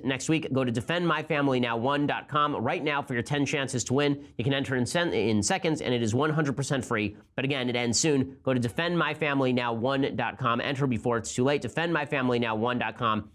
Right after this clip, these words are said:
It's all right there in the U R L, defend my family now one dot com. The reason we want guns is to defend our families, and that is why my listeners are having a shot. You're law-abiding.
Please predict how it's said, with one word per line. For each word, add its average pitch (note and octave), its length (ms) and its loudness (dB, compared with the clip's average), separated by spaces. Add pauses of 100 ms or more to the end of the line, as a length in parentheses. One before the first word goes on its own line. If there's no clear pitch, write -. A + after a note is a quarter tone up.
(120)
It's - 140 -4
all D3+ 280 2
right C#3+ 300 -2
there D3+ 240 2
in B2 140 0
the A2+ 80 2
U B2+ 140 4
R C#3+ 160 2
L, F2+ 200 -2
defend C3+ 300 -2
my D3 100 -2
family C3+ 340 0
now A#2 200 0
one B2+ 240 0
dot A2+ 180 -4
com. A2+ 200 0
The F2+ 60 0
reason G2+ 280 4
we C#3+ 80 4
want E3 240 2
guns G#3+ 320 2
is B2+ 140 -4
to G#2+ 60 -4
defend A2+ 280 -2
our C#3+ 80 -2
families, D3+ 500 2 (320)
and G2+ 100 2
that A2 140 0
is C3 80 2
why C#3 440 2 (260)
my C3+ 180 0
listeners C3 480 0
are G2+ 140 0
having A#2 260 -2
a C3+ 40 0
shot. C3+ 380 -2
You're F#2+ 120 -4
law-abiding. E3 580 0